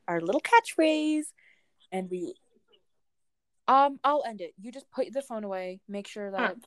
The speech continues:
Speaker 1: it can't be heard in case it is recording.
Speaker 2: Yeah.
Speaker 1: And I'll end it after I see fit.
Speaker 2: Yeah,
Speaker 1: I'll
Speaker 2: okay.
Speaker 1: leave it running
Speaker 2: Okay.
Speaker 1: for, like, a minute. <laughs> No, not a minute,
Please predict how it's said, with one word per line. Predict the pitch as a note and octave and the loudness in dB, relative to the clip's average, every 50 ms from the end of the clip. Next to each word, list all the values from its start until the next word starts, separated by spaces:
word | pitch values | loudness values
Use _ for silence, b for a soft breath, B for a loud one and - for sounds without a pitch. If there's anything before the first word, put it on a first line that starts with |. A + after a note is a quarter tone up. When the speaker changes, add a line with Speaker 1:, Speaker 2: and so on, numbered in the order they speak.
| _ | _
Speaker 1:
it | F#3 F#3 _ | -18 -16 _
can't | - G#3 - A3+ | -14 -14 -12 -8
be | B3 A#3+ | -8 -2
heard | G3+ F#3 F3 E3+ E3+ F3 F#3 G#3+ | 0 0 0 0 -2 -6 -8 -10
in | G3 F3+ E3+ | -10 -10 -6
case | - F3+ F3+ - | -6 -6 -4 -4
it | F3+ F3+ | 2 4
is | B3 C4+ A#3 | 4 4 4
recording. | G3+ F#3 _ - D#3+ E3 D#3+ D#3+ D#3+ F3+ G#3 _ _ _ _ _ _ _ _ _ _ _ _ - | -2 -6 _ -6 -6 -6 -6 -8 -8 -10 -12 _ _ _ _ _ _ _ _ _ _ _ _ -6
Speaker 2:
Yeah. | D#4+ F4 F3+ - _ _ _ - | -4 -4 -4 -6 _ _ _ -4
Speaker 1:
And | - G3 F#3+ F#3+ F#3+ F#3 F#3 - | -2 0 2 2 0 0 2 4
I'll | F#3 F#3+ F#3 F3+ - | 4 4 4 4 2
end | F3+ F3+ F3 | -2 -2 -2
it | E3+ E3+ - _ _ _ - | -4 -4 -4 _ _ _ -6
after | F3 F3 E3+ - E3+ E3+ E3 - - - | -6 -6 -4 -4 -6 -6 -6 -6 -8 -8
I | F3 F3 E3+ E3+ | -8 -8 -8 -10
see | - - - E3+ | -12 -12 -10 -10
fit. | F3 - C4 D4+ D4+ - _ - | -2 4 6 6 6 6 _ -4
Speaker 2:
Yeah, | C#4+ - - - _ _ _ - | -4 -4 -4 -4 _ _ _ -2
Speaker 1:
I'll | E4+ D#4+ | 0 0
Speaker 2:
okay. | F#3 F#3 | 2 2
Speaker 1:
leave | G3 G3 F#3+ | 0 0 0
it | F#3 | 0
running | D#3 F3 F3 C4+ | 0 0 0 -2
Speaker 2:
Okay. | G#4+ G#4+ | -2 0
Speaker 1:
for, | E3+ | 0
like, | E3 C4 A#3+ | -2 -2 -2
a | A3+ | -4
minute. | E3+ D#3+ D#3 - | -4 -4 -2 -2
<laughs> | A3 A3 G3+ - | -2 -2 4 6
No, | A3 E3 D3+ D3 - | 6 6 6 4 0
not | - D#3 D#3 - | -2 -4 -4 -6
a | - | -10
minute, | D3 - - - | -12 -16 -18 -20